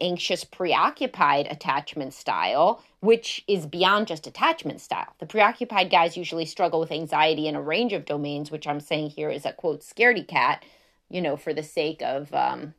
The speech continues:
you know, making something so obvious that everybody can, can understand it.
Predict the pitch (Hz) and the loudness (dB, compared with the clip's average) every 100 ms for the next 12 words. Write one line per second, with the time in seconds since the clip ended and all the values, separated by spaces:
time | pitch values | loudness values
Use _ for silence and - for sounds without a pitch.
0 | - 180 147 147 151 143 139 - 147 147 | -8 -6 -4 -4 -6 -6 -8 -4 -4 -2
1 | 143 147 143 156 139 147 156 139 143 - | -4 -4 -6 0 4 4 4 0 -6 -4
2 | 151 - 151 151 139 151 147 151 143 _ | -6 -4 -6 -6 -8 -8 -6 -8 -8 _
3 | _ _ - 147 143 151 - 196 220 143 | _ _ -6 -4 -6 -8 0 4 4 2
4 | 120 196 | 0 0